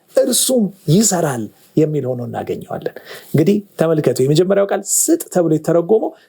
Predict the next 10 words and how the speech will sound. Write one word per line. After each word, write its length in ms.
በዕብራይስጡ 580
ግን 160
ጋላ፣ 280
አንከባል፣ 560
አንከባል፣ 600
በቃ 280
ያለህን 420
ነገር 200
በሙሉ 300
ለሱ 260